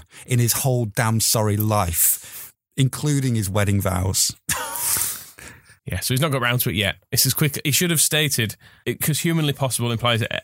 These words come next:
Speaker 2: any human, or at least at the very most an average human speed. Whereas, as we know, he is
Speaker 1: Not human. It's
Speaker 2: not
Speaker 1: like his get
Speaker 2: human.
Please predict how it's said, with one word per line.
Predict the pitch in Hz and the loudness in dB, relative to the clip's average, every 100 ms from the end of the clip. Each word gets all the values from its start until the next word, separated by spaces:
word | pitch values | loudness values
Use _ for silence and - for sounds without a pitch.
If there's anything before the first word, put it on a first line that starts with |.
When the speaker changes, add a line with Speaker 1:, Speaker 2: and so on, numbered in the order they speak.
| _ _ | _ _
Speaker 2:
any | 139 127 | -2 0
human, | 110 110 104 | 0 0 2
or | 110 | 0
at | 131 | 2
least | 139 - | 2 0
at | 67 147 | 0 0
the | 143 131 - | 0 -2 -2
very | 156 | 0
most | 143 131 135 | 0 -2 -2
an | |
average | - 123 120 110 | -2 0 0 0
human | - 107 104 101 101 _ _ _ - | 0 0 2 0 -4 _ _ _ -4
speed. | - 110 101 98 - _ | 0 2 0 0 -6 _
Whereas, | 123 120 | -2 0
as | 117 | 0
we | 117 | 0
know, | 117 113 110 - _ | 0 0 -2 -6 _
he | - 123 117 | -2 0 0
is | - 113 117 113 - _ - | 0 0 2 0 -2 _ 0
Speaker 1:
Not | 117 | 2
human. | - 139 131 101 | 2 2 2 2
It's | 131 | 2
Speaker 2:
not | 180 | 0
Speaker 1:
like | |
his | 170 | 0
get | 180 | 0
Speaker 2:
human. | 185 | 0